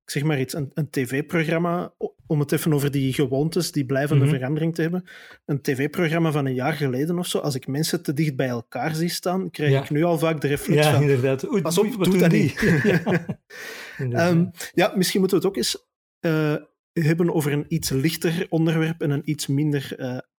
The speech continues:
Speaker 1: tijdgebonden of actueel onderwerp. Misschien weet niet iedereen dat, maar je bent ook jarenlang jurylid geweest voor de verkiezing van de Europese auto van het jaar.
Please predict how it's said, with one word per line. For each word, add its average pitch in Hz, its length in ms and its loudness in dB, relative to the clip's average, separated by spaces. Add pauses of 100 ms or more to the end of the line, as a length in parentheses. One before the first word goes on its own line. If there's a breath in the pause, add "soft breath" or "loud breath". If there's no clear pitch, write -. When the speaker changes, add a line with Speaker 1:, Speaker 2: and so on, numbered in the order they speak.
Speaker 1:
tijdgebonden 139 680 -2
of 151 180 -8
actueel 135 440 -6
onderwerp. 165 640 -6
Misschien 156 560 0
weet 156 240 0
niet 180 180 0
iedereen 170 380 0
dat, 175 140 -2
maar 151 100 0
je 143 60 0
bent 139 200 -2
ook 170 80 -6
jarenlang 160 640 0
jurylid 175 480 -2
geweest 170 360 -4
voor 147 140 -2
de 127 60 -4
verkiezing 151 500 -4
van 143 100 -2
de 139 120 -4
Europese 143 500 -4
auto 151 320 -6
van 135 120 -6
het 117 140 -14
jaar. 120 480 -6